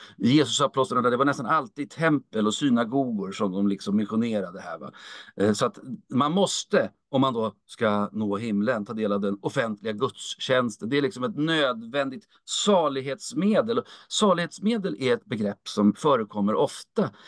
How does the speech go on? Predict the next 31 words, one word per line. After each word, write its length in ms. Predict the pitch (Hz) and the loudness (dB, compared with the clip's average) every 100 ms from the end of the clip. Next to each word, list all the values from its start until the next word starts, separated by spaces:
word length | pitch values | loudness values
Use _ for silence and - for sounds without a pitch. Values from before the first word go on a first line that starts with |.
| - - | -20 -4
i 100 | 127 | 2
de 100 | 113 | 4
här 120 | 101 | 4
handlingarna. 540 | 117 113 104 151 151 104 | 2 2 2 2 0 0
Alltså, 380 | 98 101 113 | -2 -2 -2
det 120 | 120 147 | 2 0
är 40 | |
nästan 280 | 170 - 127 | 0 -4 -6
så, 160 | 139 - _ - - _ 117 | -6 -8 _ -20 -20 _ -2
eh, 180 | 117 113 | 0 0
att 140 | 135 | -2
kyrkan 880 | - - 190 127 _ - 127 123 104 - _ _ _ _ _ _ | -4 0 2 2 _ 0 0 0 -8 -14 _ _ _ _ _ _
säljer, 460 | - - 170 202 190 | -4 2 4 6 4
kanske 280 | 185 - 180 | 2 0 0
fel 160 | 147 | 2
att 80 | 147 | 2
säga, 380 | 160 139 143 - | 4 4 4 2
<laughs> 40 | |
men 160 | 202 170 | 0 2
gratis 440 | 156 175 170 151 | 4 2 2 -6
tillhandahåller 800 | - 143 175 165 139 156 180 151 - _ | -10 -6 -6 -4 -2 0 0 -2 -4 _
de 320 | 160 175 170 | -2 0 2
medel 540 | 190 208 180 135 113 | 2 2 0 -4 -10
som 180 | 110 135 | -8 -8
krävs 480 | - 104 98 101 - | -2 0 0 -2 -2
för 120 | 131 | 0
att 100 | 123 | 2
man 160 | 131 113 | 0 -2
ska 260 | - 117 | 0 0
nå 340 | 104 107 92 92 | 2 0 -2 -4
himmelriket. 1000 | 156 196 117 107 110 185 214 - - - | 2 4 4 0 -2 -2 -4 -6 -14 -14